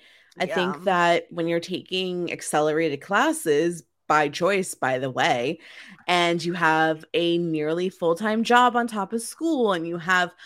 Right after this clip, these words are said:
Speaker 1: four other classes that you have to take and a raging social life,
Speaker 2: Yeah.
Speaker 1: sometimes, you know, these types of things go by the wayside.
Speaker 2: Yeah.
Speaker 1: And I don't know,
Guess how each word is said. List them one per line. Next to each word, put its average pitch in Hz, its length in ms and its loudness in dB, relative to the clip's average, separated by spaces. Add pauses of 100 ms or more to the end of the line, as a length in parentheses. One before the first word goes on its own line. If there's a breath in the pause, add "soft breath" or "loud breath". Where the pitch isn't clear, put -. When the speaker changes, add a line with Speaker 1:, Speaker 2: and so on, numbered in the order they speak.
(200 loud breath)
Speaker 1:
four 226 380 0
other 285 220 0
classes 214 480 0
that 180 160 -2
you 175 80 -4
have 170 180 0
to 165 60 -18
take 156 340 -6
and 170 160 -2
a 180 200 -4 (280)
raging 185 440 0
social 220 520 -2
life, 156 420 -4 (480 loud breath)
Speaker 2:
Yeah. 180 220 -12
Speaker 1:
sometimes, 226 840 2
you 220 100 -2
know, 214 180 2
these 196 340 -4
types 190 260 -2
of 185 100 -8
things 165 680 -2 (260)
go 165 180 4
by 170 160 2
the 165 60 -8
wayside. 143 640 0 (420 soft breath)
Speaker 2:
Yeah. 170 440 2
Speaker 1:
And 170 380 0 (540)
I 240 80 -10
don't 359 160 -6
know, 196 380 -2